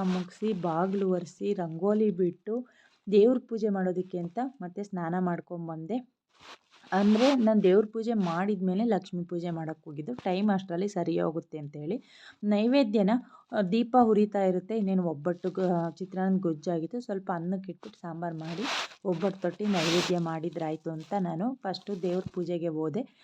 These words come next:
ಮನೆ ವಾರದ ಪೂಜೆ ಮಾಡ್ಬೇಕಲ್ಲ, ಅದ್ರಿಂದ ನಮ್ಮ ಮನೆಯವ್ರು ಕೂಡ ಇನ್ನೂ ಏನು ಎದ್ದಿರ್ಲಿಲ್ಲ. ಈಗ ಸುಮ್ನೆ ಪಾಪ ಅವರು ಲೇಟಾಗೆ ಮಲಗಿದ್ರು. ಎಬ್ರಿಸಿದ್ರೆ ಅವ್ರಿಗೂ ನಿದ್ದೆ ಹಾಳಾಗುತ್ತೆ ಅನ್ನೋ ಕಾರಣಕ್ಕೆ ಅವ್ರನ್ನೇನು ಕರಿಯಕ್ಕೆ ಹೋಗ್ಲಿಲ್ಲ. ಆ, ನನ್ನ ಮಗ ಎದ್ದು,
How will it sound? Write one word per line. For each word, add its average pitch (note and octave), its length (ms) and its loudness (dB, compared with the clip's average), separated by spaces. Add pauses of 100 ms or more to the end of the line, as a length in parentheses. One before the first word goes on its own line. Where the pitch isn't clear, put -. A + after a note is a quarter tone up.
(240)
ಮನೆ G3 260 -2
ವಾರದ F3+ 460 0
ಪೂಜೆ F#3+ 220 0
ಮಾಡ್ಬೇಕಲ್ಲ, E3+ 600 -2 (280)
ಅದ್ರಿಂದ E3+ 420 -2 (480)
ನಮ್ಮ F#3+ 180 -2
ಮನೆಯವ್ರು F#3 280 0
ಕೂಡ F3+ 180 -2 (140)
ಇನ್ನೂ E3+ 320 -2
ಏನು E3+ 320 -4
ಎದ್ದಿರ್ಲಿಲ್ಲ. E3 560 0 (220)
ಈಗ E3+ 200 -8
ಸುಮ್ನೆ F#3 300 -4
ಪಾಪ F3+ 280 -12
ಅವರು E3+ 260 -2
ಲೇಟಾಗೆ F3 540 0
ಮಲಗಿದ್ರು. E3+ 640 2 (500)
ಎಬ್ರಿಸಿದ್ರೆ G3 800 2 (100)
ಅವ್ರಿಗೂ E3+ 280 6
ನಿದ್ದೆ F3 380 0
ಹಾಳಾಗುತ್ತೆ E3 580 0
ಅನ್ನೋ D#3+ 160 -10
ಕಾರಣಕ್ಕೆ D3+ 400 -10
ಅವ್ರನ್ನೇನು D#3+ 400 -8
ಕರಿಯಕ್ಕೆ D#3+ 500 -6
ಹೋಗ್ಲಿಲ್ಲ. D3 400 0 (760)
ಆ, A#3+ 60 -8 (260)
ನನ್ನ A#3 280 6
ಮಗ A3+ 200 6 (160)
ಎದ್ದು, F3+ 300 2